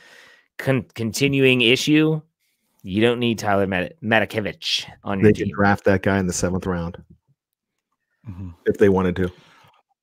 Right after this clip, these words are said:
Speaker 3: I'll be honest with you. If he goes out and no one signs him and he's willing to come for the minimum, you could keep him. But I just, I don't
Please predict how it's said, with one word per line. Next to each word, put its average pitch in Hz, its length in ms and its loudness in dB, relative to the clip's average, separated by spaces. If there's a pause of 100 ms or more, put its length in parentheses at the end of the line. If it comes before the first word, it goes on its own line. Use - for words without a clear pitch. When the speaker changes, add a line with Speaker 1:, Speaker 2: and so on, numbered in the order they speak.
(200)
Speaker 3:
I'll 170 160 6
be 165 120 8
honest 185 260 8
with 160 200 2
you. 160 260 0
If - 160 -10
he 170 120 0
goes 170 280 2
out 190 300 2 (200)
and 135 300 0
no 139 120 4
one 156 220 2
signs 170 320 2
him 202 280 2 (260)
and 117 160 -8
he's 139 260 -2
willing 143 300 0
to 143 60 0
come 165 200 0
for 156 100 -10
the 151 80 -2
minimum, 190 560 2 (440)
you 131 160 -8
could 156 300 -6
keep - 240 -6
him. 202 220 0 (300)
But 120 300 -2 (720)
I 131 160 -2 (120)
just, - 280 -12
I 139 80 0
don't 147 180 0